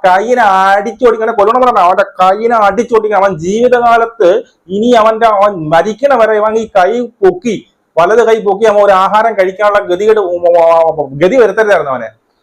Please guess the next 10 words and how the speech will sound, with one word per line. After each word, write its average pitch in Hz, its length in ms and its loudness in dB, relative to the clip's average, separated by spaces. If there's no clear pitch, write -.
ആ 190 220 2
രീതിയിൽ 233 440 0
അവന്റെ 214 160 0
കൈയിനെ 208 400 -2
അടിച്ചൊടിക്കണമായിരുന്നു. 196 1040 0
അങ്ങനെയെങ്കിലും 214 400 -2
കുറച്ച് 214 340 0
വേദനയെങ്കിലും 208 580 0
അവന് 190 200 0
കിട്ടിയിരുന്നുവെങ്കിൽ 240 720 0